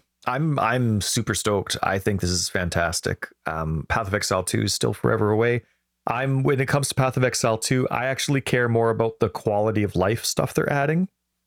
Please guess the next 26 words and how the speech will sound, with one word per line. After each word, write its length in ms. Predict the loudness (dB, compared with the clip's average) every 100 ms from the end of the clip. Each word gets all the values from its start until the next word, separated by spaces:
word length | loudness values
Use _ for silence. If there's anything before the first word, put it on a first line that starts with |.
| 0
n-, 220 | 2 2
l-, 400 | 2 2 2 0 2
less 480 | 2 4 2 0 -2
about, 300 | 0 0 2
like, 160 | 2
I'm 100 | 0
still 200 | 0 0
excited 380 | 0 2 2 2
for 80 | 2
the 140 | 2
Ascendancies, 920 | 2 0 0 2 0 0 0 0 -4 -2
but 220 | -2 -2 _ _ _ _ _
I'm, 540 | -4 0 0 0 0 -4 _ _ _ _ -2
I 80 | 0
wanna 260 | 2 2
know 160 | 2 2
what's 200 | 2 0
getting 440 | 0 2 2 0
better 420 | 0 0 2 2 2
that's 200 | 0 -2
coming 280 | -2 -2
from 180 | 0 0
Path 280 | 0 0 0
of 80 | -2
Exile 420 | 0 0 -2 -2
one. 200 | -2 -4